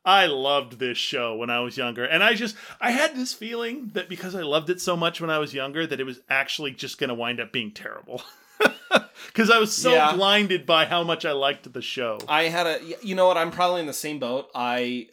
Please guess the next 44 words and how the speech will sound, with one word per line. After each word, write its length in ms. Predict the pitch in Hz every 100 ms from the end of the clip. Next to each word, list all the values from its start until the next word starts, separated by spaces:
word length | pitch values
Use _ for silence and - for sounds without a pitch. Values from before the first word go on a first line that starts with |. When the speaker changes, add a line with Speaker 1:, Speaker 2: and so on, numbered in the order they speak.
| _ 117
Speaker 2:
I 200 | 113 110
loved 500 | 107 107 107 107 -
the 80 |
show 240 | 104 - 113
a 40 |
lot, 480 | 98 101 107 120 _
and 180 | - 120
I 440 | 110 113 113 117 - -
nerded 400 | 151 156 156 151
out 200 | 156 156
on 160 | 151 151
it 100 | -
pretty 240 | 175 165
hard, 440 | 160 139 156 180 - - _ _
and, 460 | 131 127 127 131 127 -
and 160 | 123
I 340 | 123 127 127 113 - _ - -
have 300 | 131 156 139
very 280 | 165 165 156
vivid 540 | 139 147 147 139 120 -
memories 460 | 143 135 139 139
of 160 | 139 123
specific 580 | - 147 135 156 143 139
episodes 680 | 127 135 - 131 131 135
and 240 | 131 120 120
Speaker 1:
Mm-hmm. 280 | 147 135 123 - _ _ _ _ -
Speaker 2:
playing 360 | 185 175 180
the 80 | 180
game 420 | 143 156 151 160
and 80 | 151
then 120 | 147
watching 340 | 143 139 147 143
the 60 |
show 520 | 123 - 139 135 135 139
and 80 | 139
then 100 | 135
watching 300 | 135 131 135
the 80 |
show 380 | 120 135 127 127
and 100 | 127
then 80 | 120
playing 300 | 139 135 131
the 80 | 127
game 440 | 127 120 117 123